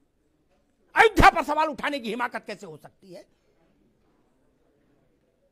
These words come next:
जब राजनीति नहीं थी, जब पार्टियां नहीं थी, जब नेता नहीं थे, तब इस देश को किसने एक रखा मेरे मित्र? हम लोग तो बाद में आए हैं नेतागिरी करने के लिए।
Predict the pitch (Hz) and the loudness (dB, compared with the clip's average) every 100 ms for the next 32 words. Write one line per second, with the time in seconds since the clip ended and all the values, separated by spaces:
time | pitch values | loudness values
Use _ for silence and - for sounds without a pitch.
0 | _ 147 - 185 226 185 208 214 220 208 | _ -20 -12 -6 -6 -6 -14 -16 -14 -14
1 | 247 - 226 190 - 226 285 220 247 233 | -14 -14 -16 -14 -12 -6 -6 -8 -14 -14
2 | 220 233 196 240 226 190 175 320 349 247 | -14 -16 -16 -16 -14 -14 -6 -6 -6 -12
3 | 220 247 - 262 285 - _ _ _ - | -14 -16 -12 -10 -10 -12 _ _ _ -6
4 | 302 180 254 277 294 285 - 359 381 370 | -6 -4 -6 -6 -10 -14 -12 -10 -8 -10
5 | 349 311 269 277 269 403 554 392 - _ | -10 -8 -6 -6 -6 -8 -6 -8 -12 _
6 | _ _ _ _ _ _ _ - 294 349 | _ _ _ _ _ _ _ -4 -2 -2
7 | 302 202 220 381 403 415 427 403 320 320 | -4 -4 -2 -2 -4 -4 -2 0 -2 -4
8 | 302 294 269 240 220 202 196 160 139 113 | -8 -8 -10 -14 -16 -18 -20 -20 -20 -20